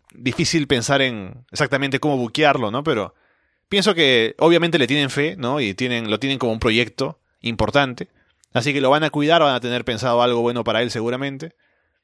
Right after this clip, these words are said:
Y bueno, veremos t-, cómo es su última impresión ahí en esta historia con Jericho, en ese Mimosa Mayhem Match. Y por cierto, No he probado mimosa antes, así que con solo el anuncio del combate me ha animado, así que posiblemente para el fin de semana o algo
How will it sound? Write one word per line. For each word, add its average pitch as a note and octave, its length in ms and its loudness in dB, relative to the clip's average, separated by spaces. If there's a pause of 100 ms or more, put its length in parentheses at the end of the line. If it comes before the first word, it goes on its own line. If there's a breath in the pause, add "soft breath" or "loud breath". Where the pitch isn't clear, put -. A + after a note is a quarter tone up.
(240)
Y E3 100 0
bueno, F3 220 4
veremos C#3 760 0
t-, - 160 -10
cómo E3 220 2
es D3 60 2
su C3 240 2
última D3 240 2
impresión C#3+ 460 0
ahí C3 140 4
en B2+ 100 0
esta A#2 360 4
historia A#2+ 300 2
con A#2 120 0
Jericho, C#3+ 300 0
en C#3 60 0
ese A#2 180 -2
Mimosa A2 400 -2
Mayhem G#2+ 300 -4
Match. - 360 -6 (340 soft breath)
Y B2 120 2
por B2 160 2
cierto, F#3 340 -4 (400 soft breath)
No F3 140 -2
he - 20 -12
probado F#3 320 4
mimosa D#3+ 340 -2
antes, F3+ 220 -2
así B2+ 160 -6
que C3+ 100 -4
con A2+ 160 -4
solo F3 160 -2
el D#3 60 2
anuncio D3+ 240 -2
del B2+ 80 -2
combate C3+ 380 0
me C#3+ 100 0
ha - 20 2
animado, C#3 380 4
así A2+ 160 -4
que A2+ 80 -6
posiblemente D3 640 -4 (480 soft breath)
para A2+ 180 2
el A2 60 -2
fin F#3 140 -2
de D3+ 60 0
semana C3+ 420 0
o C3+ 40 0
algo F3+ 280 -2